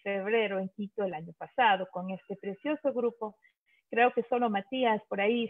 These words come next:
se, se escabulló, pero el resto estábamos. Y, y Omar me decía, "¿Y qué fue? ¿Cómo va? Yo es que estoy un poco ahí perdida." Y Omar me dijo, "Pero es que es lo más precioso que ustedes pueden abordar con ese Correa que ustedes tienen, pero es como un dios de Olimpo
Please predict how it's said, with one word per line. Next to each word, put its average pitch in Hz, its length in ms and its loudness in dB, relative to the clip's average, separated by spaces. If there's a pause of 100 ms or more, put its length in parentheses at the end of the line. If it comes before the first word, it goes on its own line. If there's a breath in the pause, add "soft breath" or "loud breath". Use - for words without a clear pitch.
(140)
se, 190 280 -6
se 202 60 -6
escabulló, 226 600 4
pero 226 240 -2 (320 soft breath)
el 220 140 4
resto 254 260 4
estábamos. 220 580 6
Y, 214 220 -6
y 214 140 4
Omar 254 240 6
me 226 120 0
decía, 247 400 4
"¿Y 214 140 0 (100)
qué 240 100 2 (100)
fue? 277 320 8
¿Cómo 277 240 2
va? 277 260 6
Yo 294 140 2
es 254 80 -2 (180)
que 285 60 0
estoy 294 400 2
un 285 120 -4
poco 285 280 4
ahí 294 240 4
perdida." 311 500 2 (400 soft breath)
Y 294 100 2
Omar 370 220 6
me 320 120 -2
dijo, 285 320 2
"Pero 277 140 8
es 277 160 0
que 302 120 4
es 277 100 -2
lo 320 120 4
más 254 220 6 (160)
precioso 320 720 8
que 277 80 0
ustedes 240 360 4
pueden 233 280 6
abordar 247 580 4
con 262 200 6
ese 269 360 2
Correa 311 540 8
que 285 60 2
ustedes 277 420 8
tienen, 330 320 2
pero 277 140 0
es - 100 -4
como 311 280 6
un 320 160 -2
dios 311 300 6
de 330 140 6
Olimpo 262 800 6